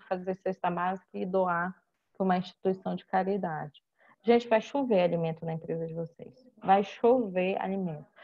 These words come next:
Não vai ter um cristão que vai falar assim, "Ah, não, esse que doem, eles têm dinheiro muito mais do que a gente." Não. Eles vão querer fazer parte. Só o fato de eles saberem que estão ajudando naquele processo ali, eles vão querer fazer parte daquele momento lá.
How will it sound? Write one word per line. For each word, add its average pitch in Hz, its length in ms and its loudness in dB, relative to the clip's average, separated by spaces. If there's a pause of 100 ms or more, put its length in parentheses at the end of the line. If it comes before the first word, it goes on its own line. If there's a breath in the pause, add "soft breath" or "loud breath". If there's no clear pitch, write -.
(180 loud breath)
Não 190 80 2
vai 190 160 4
ter 220 160 0
um 254 140 0
cristão 262 400 -4
que 254 80 -6
vai 240 80 2
falar 240 160 0
assim, 240 180 -4
"Ah, 233 140 2
não, 311 180 0
esse 247 220 0
que - 120 -6
doem, 208 420 2
eles 180 120 -4
têm 190 180 0
dinheiro 190 400 2
muito 196 280 -4
mais 180 180 -4
do - 60 -20
que 185 100 -8
a - 20 -4
gente." 185 280 -8
Não. 180 260 -4 (480)
Eles 170 140 -6
vão 190 240 2
querer 190 240 2
fazer 190 340 -2
parte. 160 400 -6
Só 196 120 2
o 202 40 2
fato 196 280 -4
de 185 80 -4
eles 180 100 -8
saberem 185 420 -2
que 190 80 -14
estão 180 220 -6
ajudando 170 680 -2
naquele 170 340 -6
processo 185 760 -6
ali, 185 500 -4 (520)
eles 175 280 0
vão 180 200 0
querer 180 420 0 (140)
fazer 170 480 -2
parte 160 360 -4
daquele 170 340 -6
momento 165 580 -4
lá. 151 240 -4